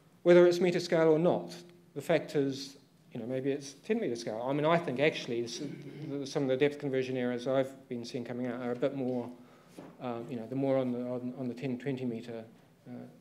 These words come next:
uh, scale sometimes. So perhaps, you know, maybe they're just lucky sometimes with that meter correspondence. But is it seeing stuff at depth? I think it is.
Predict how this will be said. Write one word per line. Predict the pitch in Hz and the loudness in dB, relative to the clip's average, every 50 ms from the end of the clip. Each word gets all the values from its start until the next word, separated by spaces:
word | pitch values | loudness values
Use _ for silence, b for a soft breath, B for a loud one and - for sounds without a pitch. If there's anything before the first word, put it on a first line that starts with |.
| - - _ - - - | -20 -20 _ -20 -14 -14
uh, | 120 117 | -14 -12
scale | - - - 131 117 113 | -12 -10 -6 -6 -6 -6
sometimes. | 113 - - 113 110 - 117 113 113 110 | -6 -8 -10 -10 -10 -10 -12 -12 -12 -10
So | - 147 131 | -8 -8 -6
perhaps, | 131 - 131 135 147 135 - - - - - B B B B B B - - | -6 -6 -2 0 0 0 0 -4 -8 -14 -14 B B B B B B -12 -8
you | 143 120 | -4 -4
know, | 117 117 120 117 - - - - | -4 -4 -6 -8 -12 -18 -8 -4
maybe | 139 135 127 127 | -2 -2 -2 -2
they're | 123 123 123 | -2 -2 -2
just | 127 127 127 | -4 -4 -4
lucky | 139 131 123 139 135 | -4 -4 -2 -2 -4
sometimes | 127 131 120 113 113 117 110 110 110 - | -4 -4 -6 -6 -6 -8 -10 -10 -10 -10
with | 123 113 | -8 -8
that | 113 113 117 - - - | -6 -8 -8 -12 -14 -10
meter | 135 127 117 117 123 120 113 - - | -8 -8 -8 -6 -8 -8 -10 -10 -12
correspondence. | - - 127 117 113 - - 123 120 123 123 - | -12 -10 -10 -10 -10 -10 -10 -8 -8 -8 -10 -14
But | - - 180 156 127 120 - B B B B B B B B B B B B - - - - - - | 0 4 4 4 4 2 -2 B B B B B B B B B B B B -20 -20 -20 -20 -6 0
is | - 170 147 | 2 4 4
it | 170 170 | 2 0
seeing | - - 170 156 147 139 | 0 0 2 2 2 0
stuff | 131 - - 139 - - | 0 0 -2 -2 -2 -6
at | 135 - | -8 -2
depth? | - 131 120 120 - - | 2 2 2 2 2 0
I | 160 160 | -2 -2
think | 160 - 156 143 | -2 -4 -6 -4
it | 147 - | -2 -2
is. | 147 113 107 104 - - - | -2 -2 -2 -6 -10 -16 -18